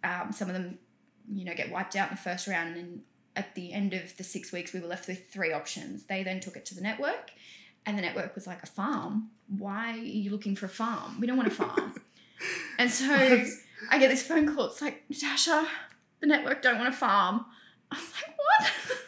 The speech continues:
Speaker 1: What do you mean? I've been looking, I've been walking through mud in pouring rain for the last six weeks, every single day, driving hundreds of
Speaker 2: Wow.
Speaker 1: kilometers to be able to find these farms, and now they don't want a farm. "Yeah, they want a terrace in Balmain or something." I'm like,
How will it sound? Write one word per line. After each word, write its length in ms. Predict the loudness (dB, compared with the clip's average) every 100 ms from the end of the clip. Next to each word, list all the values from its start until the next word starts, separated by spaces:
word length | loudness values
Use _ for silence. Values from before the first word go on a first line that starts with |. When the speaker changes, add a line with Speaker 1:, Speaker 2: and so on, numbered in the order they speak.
| -12 -12 -12 -12
Speaker 1:
What 40 |
do 20 |
you 80 | -6
mean? 180 | -2 0
I've 140 | 0
been 120 | -2 -4
looking, 360 | -4 -4 -4
I've 220 | -2 0 -2
been 340 | -6 -6 -4
walking 300 | -4 2 2
through 220 | 2 2
mud 280 | 0 0 -2
in 200 | 0 0
pouring 420 | 0 0 0 0
rain 540 | 0 -2 -2 -4 -6 -10
for 120 | -6
the 40 |
last 320 | -2 -2 -4 -8
six 220 | -10 -6
weeks, 260 | -8 -8 -10
every 220 | -8 -6
single 260 | -2 -2
day, 300 | -2 -4 -6 -4
driving 280 | -4 -4
hundreds 480 | -6 2 4 4 4
of 60 | 0
Speaker 2:
Wow. 100 | 0
Speaker 1:
kilometers 480 | -4 -4 -6 -10 -12 -16 -20 -20 -20 _ -10
to 120 | -4
be 100 | -4
able 120 | -4 -6
to 60 |
find 320 | -6 -6 -6
these 160 | -6 -8
farms, 480 | -8 -8 -6 -6 -6 -10 -20 _ _
and 100 | 0
now 100 | 0 0
they 80 |
don't 140 | -2 -2
want 140 | -4
a 40 | -6
farm. 340 | -10 -8 -8 -8 _ -8
"Yeah, 180 | -6 -4
they 80 | -2
want 160 | -2
a 60 | -2
terrace 480 | -2 -4 -4 -4 -6
in 80 | -6
Balmain 440 | -6 -8 -10 -10
or 60 | -12
something." 280 | -16 -18 -20
I'm 120 | -16
like, 140 | -16